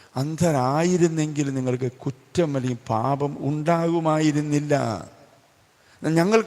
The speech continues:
കാണുന്നു എന്ന് നിങ്ങൾ പറയുന്നു, അതുകൊണ്ട് നിങ്ങളിൽ പാപം അവശേഷിക്കുന്നു." ഇതാണ് ആത്മീയ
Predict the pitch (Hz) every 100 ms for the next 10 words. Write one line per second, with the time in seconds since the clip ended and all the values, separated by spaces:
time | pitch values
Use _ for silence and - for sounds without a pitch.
0 | 190 170 214 240 233 226 208 190 175 170
1 | 165 165 160 175 175 170 175 170 - 160
2 | 196 190 190 190 180 180 - 190 185 185
3 | 165 185 180 131 - - - _ _ _
4 | _ _ _ _ _ _ _ - 110 85
5 | 82 - - - _ _ _ _ _ _
6 | _ _ _ _ _ _ - 123 - 156
7 | 143